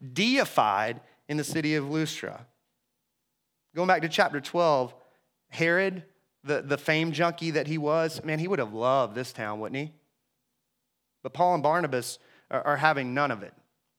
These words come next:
They're having none of it. We're told in verse fourteen,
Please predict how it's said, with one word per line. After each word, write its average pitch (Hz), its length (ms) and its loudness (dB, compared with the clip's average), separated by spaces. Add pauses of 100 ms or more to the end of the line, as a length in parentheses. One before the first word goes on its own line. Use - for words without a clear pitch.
(220)
They're 131 100 -2
having 143 260 2
none 127 160 -2
of 107 100 -8
it. 98 160 -14 (460)
We're 143 80 -4
told 165 220 2
in 156 80 0
verse 160 240 0
fourteen, 147 680 -2